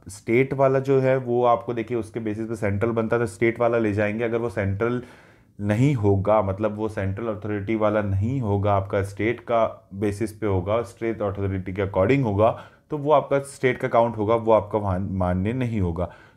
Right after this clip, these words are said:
तो आपको सेंट्रल का ले जाना है पहली चीज़। अब आती है बात एससी, एसटी, ओबीसी और ईडब्ल्यूएस का अलग अलग सीन।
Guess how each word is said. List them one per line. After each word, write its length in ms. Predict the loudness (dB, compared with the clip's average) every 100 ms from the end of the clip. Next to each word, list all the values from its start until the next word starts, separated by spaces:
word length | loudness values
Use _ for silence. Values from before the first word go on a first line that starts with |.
| 0
तो 60 | 2
आपको 260 | 2 0
सेंट्रल 480 | 0 0 0 0 0
का 80 | 2
ले 120 | 2
जाना 220 | 2 0
है 60 | -2
पहली 280 | -2 -2 -4
चीज़। 240 | -6 -14 -8
अब 120 | -2
आती 240 | -2 -2 -4
है 60 |
बात 200 | -2 -4 -2
एससी, 320 | -4 -2 -2
एसटी, 340 | -2 -2 -6 -2
ओबीसी 360 | 0 0 0 -4
और 140 | -2 0
ईडब्ल्यूएस 420 | 2 2 0 -2
का 120 | -4
अलग 180 | -2 0
अलग 160 | 0 -2
सीन। 240 | -4